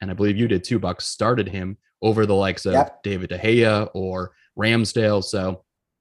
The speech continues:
Speaker 1: hopefully we get a couple points out of Foster. He either starts, maybe gets a few saves. I mean, Burnley's attack is not very good. So I'm optimistic that I'll actually have a green arrow this game week, but, uh, no K D B in my squad. And that's where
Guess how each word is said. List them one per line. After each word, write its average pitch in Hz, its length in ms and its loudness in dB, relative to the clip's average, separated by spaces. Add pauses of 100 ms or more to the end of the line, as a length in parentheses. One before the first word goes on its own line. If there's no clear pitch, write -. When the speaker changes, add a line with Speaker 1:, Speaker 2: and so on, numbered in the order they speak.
(360)
Speaker 1:
hopefully 139 420 0
we 107 120 0
get 104 120 0
a 98 60 -2
couple 104 280 -4
points 104 360 -6
out 95 140 -4
of 90 120 -8
Foster. 92 540 -4
He 98 340 -4
either 95 220 -6
starts, 101 420 -4
maybe 95 180 -6
gets 90 160 -6
a 90 60 -14
few 95 160 -8
saves. 98 540 -4 (320)
I 92 140 -2
mean, 92 160 -2
Burnley's 95 360 -2
attack 95 340 -4
is 92 80 -14
not 92 220 -6
very 90 160 -4
good. 90 240 -6
So 92 280 -6 (340)
I'm 123 460 0 (360)
optimistic 170 540 0
that 143 100 0
I'll 139 80 2
actually 139 240 0
have 139 140 2
a 117 40 -6
green 120 240 -4
arrow 120 220 -2
this 95 240 -6
game 95 220 -6
week, 90 180 -6 (100)
but, 95 260 -4 (260)
uh, 92 160 0
no 131 180 4
K 127 240 2
D 117 120 2
B 113 300 0
in 101 80 0
my 98 160 -4
squad. 104 400 -2
And 92 140 -6
that's 98 260 -6
where 98 360 -4